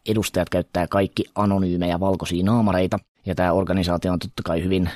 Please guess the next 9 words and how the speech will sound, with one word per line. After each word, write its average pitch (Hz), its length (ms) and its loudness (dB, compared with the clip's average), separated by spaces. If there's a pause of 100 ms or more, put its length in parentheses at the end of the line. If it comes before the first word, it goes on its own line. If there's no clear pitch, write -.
lyhytsanainen 98 920 0
ja 90 140 0
epämääräinen 92 600 0
siitä, 90 240 0
että 80 180 -4
miksi 90 260 0
tätä 80 180 -6
koko 82 220 -4
ruljanssia 85 680 0